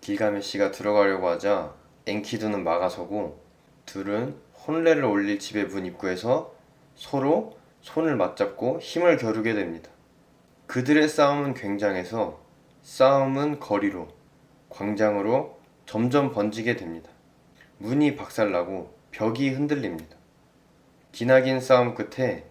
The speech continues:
길가메시가 먼저 무릎을 꿇게 되고 그의 발은 땅에 붙게 됩니다. 이에 패배한 길가메시의 분노는 줄어들게 되고 그가 몸을 일으켰을 때 엔키두가 말을 합니다.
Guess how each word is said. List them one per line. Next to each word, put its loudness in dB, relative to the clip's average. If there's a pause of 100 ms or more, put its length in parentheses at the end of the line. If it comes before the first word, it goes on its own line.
(120)
길가메시가 0
먼저 -2
무릎을 -4
꿇게 -6
되고 -6 (800)
그의 0
발은 4
땅에 2
붙게 -2
됩니다. -8 (760)
이에 0
패배한 0
길가메시의 0
분노는 -4
줄어들게 -6
되고 -6 (320)
그가 2
몸을 0
일으켰을 -6
때 -2 (100)
엔키두가 0
말을 2
합니다. -8